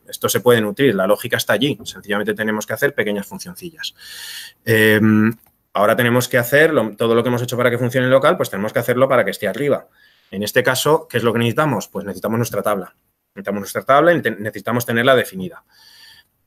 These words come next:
Otra, una de las cosas que te da Serverless Framework que es muy potente es la posibilidad de especificar recursos. Aquí se puede añadir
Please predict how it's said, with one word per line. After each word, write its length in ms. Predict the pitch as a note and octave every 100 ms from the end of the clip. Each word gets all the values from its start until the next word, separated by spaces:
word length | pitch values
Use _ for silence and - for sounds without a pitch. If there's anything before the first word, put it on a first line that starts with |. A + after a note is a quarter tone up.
| _ B2+
Otra, 460 | B2+ D3+ D3+ D#3 -
una 180 | D3 D#3+
de 60 |
las 120 | E3
cosas 260 | E3+ D#3+ D#3
que 120 | D#3
te 100 | D#3
da 140 | D#3+ D3+
Serverless 320 | C3+ C#3+ C#3
Framework 280 | D3+ D3 C#3
que 60 |
es 60 | C#3+
muy 100 | C#3+
potente 680 | D3 D#3+ E3 D#3+ D#3+ D#3
es 120 | A#2+ C3
la 100 | C3
posibilidad 400 | B2+ C3+ C3+ C#3
de 360 | B2 C#3+ E3 C#3
especificar 580 | A#2+ A#2+ G2+ G2+ A#2+
recursos. 600 | A#2 - F#2 - E2+ - _
Aquí 180 | G#2+ A#2+
se 100 | C3+
puede 200 | C#3 C3+
añadir 500 | C3+ C#3 F3 F#3+